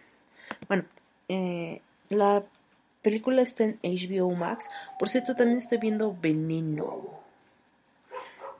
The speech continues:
en H B O Max. Em, y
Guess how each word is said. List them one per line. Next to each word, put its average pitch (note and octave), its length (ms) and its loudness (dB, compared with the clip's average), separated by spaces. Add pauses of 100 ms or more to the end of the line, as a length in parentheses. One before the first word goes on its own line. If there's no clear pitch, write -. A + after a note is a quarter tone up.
(260)
en E3 400 -10
H D#3+ 320 -2
B D#3 160 -8
O D3+ 120 -8
Max. A3+ 480 -8 (340)
Em, D#3+ 680 -6 (2500)
y C4+ 460 2